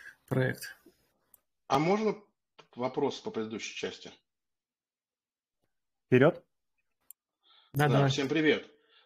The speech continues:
Speaker 2: А, смотрите, у меня вопрос первого содержания, значит, следующий. А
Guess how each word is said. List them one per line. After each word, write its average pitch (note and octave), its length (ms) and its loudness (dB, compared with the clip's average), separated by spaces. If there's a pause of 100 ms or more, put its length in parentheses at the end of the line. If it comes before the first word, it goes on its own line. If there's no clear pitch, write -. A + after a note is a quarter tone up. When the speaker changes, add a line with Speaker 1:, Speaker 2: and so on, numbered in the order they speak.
(100)
Speaker 2:
А, A#2 480 0
смотрите, D3 540 -10
у B2+ 40 -12
меня C#3+ 240 -10
вопрос C#3+ 640 -8 (220)
первого B2+ 260 -6
содержания, G2+ 520 -12
значит, F#2+ 260 -12
следующий. G2 560 -8
А A#2 280 0